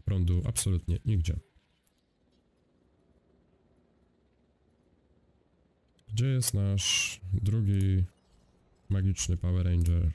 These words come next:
At base, okej. Wracamy na nasz wybieg, bo tam się zaraz powinien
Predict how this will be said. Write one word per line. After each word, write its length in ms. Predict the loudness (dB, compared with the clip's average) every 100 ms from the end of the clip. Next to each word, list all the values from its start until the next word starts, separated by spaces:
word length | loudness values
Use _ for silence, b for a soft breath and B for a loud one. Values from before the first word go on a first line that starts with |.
| -6 _ -6
At 160 | -2
base, 600 | 0 -2 -2 -2 -2 -4 -6
okej. 220 | -4 -4 -6 _ -20 -20 -20 -20 -20 -20 -20 -20 -20 -6
Wracamy 400 | -2 0 0 -2
na 100 | 0
nasz 200 | 0 2
wybieg, 280 | 2 2 0
bo 100 | 0
tam 180 | 0 -2
się 300 | 0 0 2
zaraz 520 | 2 0 0 0 -2
powinien 840 | -4 -4 -2 0 2 0 2 0